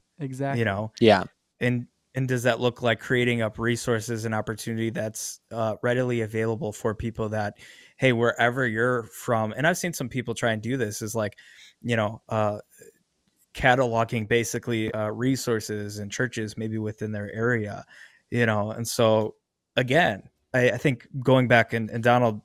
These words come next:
Speaker 2: was kinda sharing this and reminding me of the, the story of, like, Craig Rochelle and Life Church. Um, and not that, that we're, like, highlighting them specifically for any reason, but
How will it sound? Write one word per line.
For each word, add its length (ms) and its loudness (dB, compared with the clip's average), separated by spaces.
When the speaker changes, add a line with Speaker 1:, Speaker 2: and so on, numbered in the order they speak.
Speaker 2:
was 260 -2
kinda 200 -2
sharing 280 0
this 220 -4
and 120 -4
reminding 500 2
me 120 4
of 100 2
the, 160 -2
the 140 -6
story 360 4
of, 300 4
like, 220 -2
Craig 200 0
Rochelle 440 -2
and 220 -6
Life 200 -2
Church. 400 -8
Um, 500 -2
and 140 0
not 180 2
that, 120 0
that 140 -4
we're, 160 0
like, 180 0
highlighting 540 2
them 360 -6
specifically 640 -4
for 180 0
any 120 -2
reason, 400 0
but 300 4